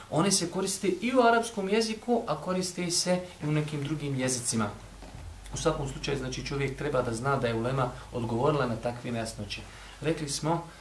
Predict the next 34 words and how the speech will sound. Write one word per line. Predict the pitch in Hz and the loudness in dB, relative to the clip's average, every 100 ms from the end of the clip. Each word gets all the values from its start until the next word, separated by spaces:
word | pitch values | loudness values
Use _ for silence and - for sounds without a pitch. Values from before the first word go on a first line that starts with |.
| 110 | -2
لَعَلَّكُمْ | 117 120 156 131 131 135 - | 2 4 4 2 0 -4 4
تَعْقِلُونَ, | 139 - - 117 120 139 160 151 131 | 4 4 0 -2 0 2 0 -2 -4
mi | 131 | 0
ga | 127 | 2
objavljujemo | 123 135 123 | 2 2 0
na | |
Kur'an, | - 139 135 127 123 120 117 | -2 -4 -4 -4 -2 -2 0
mi | 139 | -2
objavljujemo | 135 131 131 135 131 131 131 - | 0 2 2 2 2 0 -2 -8
Kur'an | - 139 135 | -6 -2 -2
na | 127 123 | 0 2
arapskom | 127 123 - 117 | 0 -2 -2 -2
jeziku, | 113 117 - - 165 - - - - - - - | 0 -2 -4 -2 -2 -4 -14 -20 -20 -20 -20 -10
da | 110 127 | -2 0
biste | 131 - 123 | 0 -2 -2
razmišljali. | 117 104 107 101 - 101 104 - | -2 -2 -2 -4 -6 -8 -10 -4
Kada | 147 | -2
smo | 151 | -2
govorili | 143 175 220 175 | 0 2 2 0
o | - | -2
Kur'an, | 143 160 156 | -2 -2 0
e, | 143 147 143 131 - | 2 4 6 6 4
o | |
arapskom | 135 165 143 - 123 | 4 4 2 -2 -4
jeziku, | 135 139 - 131 | -2 -2 -6 -6
govorili | 127 139 139 | -4 -4 -4
smo | 131 | -4
jedno | 127 127 | -4 -4
predavanje | 120 113 123 127 120 113 | -4 0 0 0 -2 -2
o | 120 | -4
bitnosti | 127 127 123 120 | -4 -6 -6 -4
arapskog | 123 120 - 113 | -4 -4 -4 -4
jezika | 120 120 127 123 123 - - - - | -4 -4 -2 -2 -2 -6 -18 -20 -12
u | - | -6